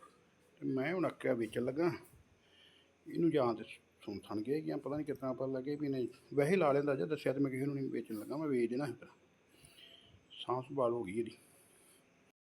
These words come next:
ਸਾਡਾ ਸਾਰਾ ਕੰਮ ਪਹਿਲੀ ਕਤਾਰ 'ਚ ਹੁੰਦੇ ਜੀ। ਆਹ ਵੀ ਹੁਣ ਪਹਿਲੀ ਕਤਾਰ ਦੀ ਤੁਹਾਨੂੰ ਦੱਸਣ ਲੱਗਾ ਜੀ। ਸਪਲੈਂਡਰ ਆਏ ਨੂੰ ਦੋ ਸਾਲ ਹੋ ਗਏ ਜੀ,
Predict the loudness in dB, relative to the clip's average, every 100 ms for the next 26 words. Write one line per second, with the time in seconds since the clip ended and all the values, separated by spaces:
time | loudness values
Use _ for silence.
0 | _ _ _ _ _ _ 4 6 6 6
1 | 6 6 6 4 4 4 4 2 4 2
2 | 0 -6 -6 -10 -18 _ _ _ _ _
3 | _ _ _ 2 4 6 4 2 0 2
4 | 4 4 4 0 -2 -2 -6 -8 -6 -10
5 | -12 -18 _ _ _ _ _ -20 -20 -20
6 | -20 -20 -16 -10 -4 0 2 2 4 6
7 | 4 0 -2 -4 -2 0 2 2 -2